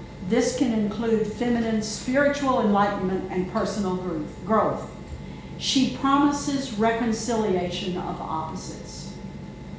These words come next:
Tune into your inner voice. Pay attention to dreams, imagination, and intuition,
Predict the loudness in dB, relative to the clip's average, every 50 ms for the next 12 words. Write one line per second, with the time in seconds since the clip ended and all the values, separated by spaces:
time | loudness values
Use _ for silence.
0 | -12 -10 -8 -8 -6 0 2 4 6 6 6 6 4 4 4 4 4 2 2 0
1 | 0 0 0 0 -2 -2 -4 -4 -4 -4 -6 -8 -10 -10 -10 -10 -10 -10 -12 -12
2 | -12 -12 -12 -14 -14 -14 -6 0 2 4 4 4 4 4 4 4 4 4 2 2
3 | 0 -2 -2 -2 -2 -2 -2 -2 -2 0 2 2 2 2 2 2 0 -2 -4 -6
4 | -6 -8 -6 -4 -2 0 0 0 2 0 0 0 -2 -2 -2 -2 -2 -2 -2 -2
5 | -4 -4 -4 -4 -4 -2 -2 -2 -2 2 2 4 4 4 2 0 0 0 0 -2
6 | -2 -4 -4 -4 -4 -4